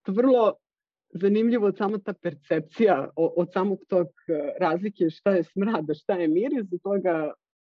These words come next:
šta je rasizam i zašto je dozvoljeno da nije dobrodošao Indijac, da je normalno pisati da Indijac, e, ne bude prihvaćen i to nije viđeno kao rasizam, na primer.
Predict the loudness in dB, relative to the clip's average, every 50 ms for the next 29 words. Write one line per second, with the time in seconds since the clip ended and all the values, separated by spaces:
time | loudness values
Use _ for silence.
0 | _ _ -20 -20 -20 -14 _ 2 2 4 4 4 2 0 -2 _ 0 0 0 0
1 | 0 -2 -2 -2 -2 -4 -6 -2 -4 -4 -2 -2 -4 -6 -4 -4 -4 -4 -2 -2
2 | -4 -6 -6 -6 -6 -4 -2 0 0 2 0 0 -2 -6 -12 -18 -16 -16 -14 -14
3 | -14 -10 -8 -6 -4 -4 -4 -6 -8 -10 -10 _ _ 4 6 8 8 8 8 6
4 | 4 2 -2 -2 -4 -6 -8 -8 -4 -6 -6 -4 -4 -6 -4 -6 -4 -4 -4 -6
5 | -6 -8 _ _ -10 -8 -8 -6 0 2 2 2 2 2 0 0 0 -2 -4 -2
6 | -6 -6 0 0 0 2 4 4 4 6 4 4 4 6 4 2 2 4 2 2
7 | 2 0 -4 _ -14 -20 -20 _ 2 4 4 4 6 4 2 0 0 -2 -4 -4
8 | -2 -4 -6 -8 -10 _ -8 -8 -6 -4 -2 -2 -2 -4 -4 -4 -2 -2 -2 -2
9 | -4 -6 -10